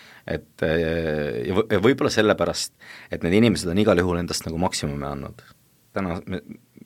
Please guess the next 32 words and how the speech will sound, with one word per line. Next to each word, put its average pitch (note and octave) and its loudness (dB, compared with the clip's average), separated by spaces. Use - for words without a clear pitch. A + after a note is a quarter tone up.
väga F#2 2
palju D#2+ -2
spordist F2+ -2
ei F2 -2
räägi, F2 2
aga D#2 -8
kui E2 -8
nad E2 -6
on D#2+ -6
jõudnud E2+ -4
ka, F2 2
äh, - -10
maailmas F2 2
to-, - -2
äh, F2 2
top - -2
viiekümne F#2 2
või E2 0
top F2 0
kolmekümne E2 2
hulka, D#2+ -2
siis - -6
see F2+ 0
on D#2+ -2
ju D#2 -4
tegelikult E2 -2
ju F2+ 2
imeline D#2 0
tulemus, D2+ -2
nii D#2 -10
et, - -6
äh, - -8